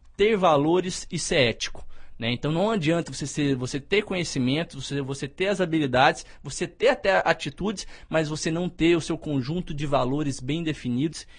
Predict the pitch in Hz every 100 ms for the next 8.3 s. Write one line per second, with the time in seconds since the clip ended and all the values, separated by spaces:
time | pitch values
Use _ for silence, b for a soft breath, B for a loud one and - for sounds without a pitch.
0 | B - 170 156 165 - 143 147 139 -
1 | - - B B - 120 113 143 - 127
2 | 151 180 135 143 175 - 143 151 151 151
3 | 202 208 185 170 151 147 175 156 - 175
4 | 185 - 202 147 160 208 233 131 107 -
5 | - - - - - 151 143 170 175 147
6 | 170 160 160 143 160 156 - 147 180 214
7 | 214 147 147 160 160 143 127 143 131 117
8 | 117 214